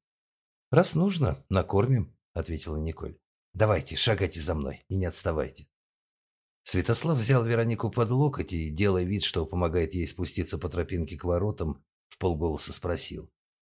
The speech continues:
"А твоя Николь с кем-нибудь встречается?" Вероника чуть не покатилась со смеху. Мужики, они в Африке мужики. А то, конечно, встречается. "С кем?"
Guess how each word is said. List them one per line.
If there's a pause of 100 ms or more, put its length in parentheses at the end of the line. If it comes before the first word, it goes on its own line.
(200)
"А
твоя
Николь
с
кем-нибудь
встречается?" (800)
Вероника
чуть
не
покатилась
со
смеху. (160)
Мужики,
они
в
Африке
мужики. (340)
А
то,
конечно,
встречается. (420)
"С
кем?"